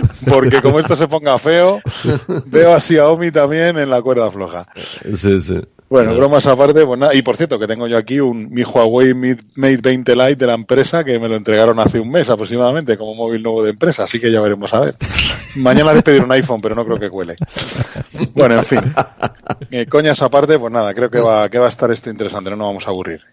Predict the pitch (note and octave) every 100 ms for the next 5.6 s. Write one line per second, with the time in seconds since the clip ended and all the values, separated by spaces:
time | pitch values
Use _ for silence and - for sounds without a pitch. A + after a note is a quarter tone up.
0 | _ B2 A#2 A2+ A2 G#2+ G#2+ D3 B2+ A2
1 | B2 C3+ B2 B2 B2 A#2+ A#2 A2+ A2 G#2+
2 | G#2+ C3 - D3 A#2+ G#2+ A#2+ C#3+ F3 G3+
3 | A3+ E3+ B2 A#2 A2 G#2+ G2+ G2+ G2 B2
4 | C#3+ D#3 A#2+ G#2 G2 A#2 C3 D3+ A2+ G2+
5 | F#2+ F2+ - - - -